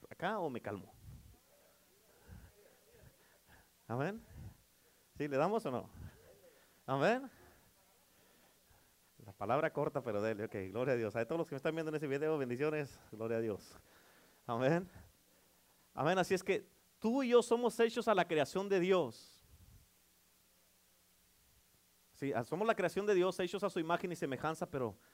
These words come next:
esta creación de Dios, esta imagen de Dios y semejanza es lo único en toda la creación de Dios que desobedece. Amén. ¿Cuántos dicen amén?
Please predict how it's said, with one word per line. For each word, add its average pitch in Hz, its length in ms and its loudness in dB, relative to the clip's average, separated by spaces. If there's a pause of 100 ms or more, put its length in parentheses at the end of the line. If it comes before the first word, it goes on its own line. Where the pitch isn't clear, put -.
(180)
esta 185 400 0
creación 151 560 -2
de 190 140 -2
Dios, 135 320 -2
esta 147 240 -4
imagen 156 480 0
de 170 100 -4
Dios 131 240 -6
y - 60 -10
semejanza 120 680 -6
es 135 240 -8
lo 139 220 -6
único 202 420 -2
en 156 80 -6
toda 147 160 -2
la 156 80 0
creación 139 300 -6
de 143 80 -2
Dios 156 280 -6 (220)
que 113 140 -8
desobedece. 92 600 -12 (2750)
Amén. 214 380 4 (1200)
¿Cuántos 156 240 -2
dicen 151 220 -4
amén? 135 260 -2